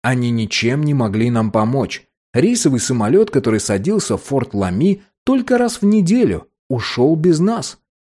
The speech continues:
Кинооператоров ждало в Эфиопии другое задание, но они не могли лететь туда без своей драгоценной аппаратуры. Наконец мы смекнули, что надо делать, и во главе с Мишелем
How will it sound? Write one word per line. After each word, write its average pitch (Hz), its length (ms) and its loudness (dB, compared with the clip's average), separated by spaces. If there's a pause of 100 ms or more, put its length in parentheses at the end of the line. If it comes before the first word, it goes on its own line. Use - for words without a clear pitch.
(180)
Кинооператоров 127 840 0
ждало 120 460 0
в 104 160 -4
Эфиопии 107 520 0
другое 95 420 2
задание, 117 640 -2 (160)
но 120 140 0
они 139 180 2
не 139 100 4
могли 131 420 2
лететь 98 380 -2
туда 113 340 0
без 123 220 -2
своей 101 380 -2
драгоценной 95 680 -2
аппаратуры. 92 680 -6 (500)
Наконец 117 560 0
мы 120 180 0
смекнули, 127 720 -2 (140)
что - 360 -2
надо 113 260 0
делать, 143 440 -2 (260)
и 151 100 2
во 127 120 2
главе 117 560 2
с - 160 -6
Мишелем 127 600 0